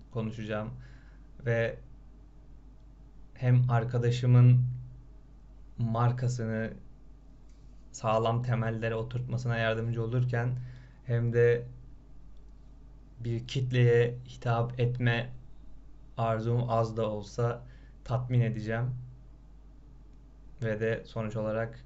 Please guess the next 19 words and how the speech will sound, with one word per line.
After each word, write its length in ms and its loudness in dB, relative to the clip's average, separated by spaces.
gelecekte 800 0
bugünlere 520 0
bakıp 240 -6
ben 300 -2
pazarlama 540 -2
hakkında 380 -4
ne 200 0
düşünüyormuşum, 800 -4
nasıl 260 -6
evrilmişim 840 -4
bunu 220 6
görebileceğim. 600 -2
Bu 80 -4
podcast 420 0
yayınlarını 280 0
olabildiğince 500 0
kısa 200 -2
tutmaya 340 0
çalışacağım. 500 0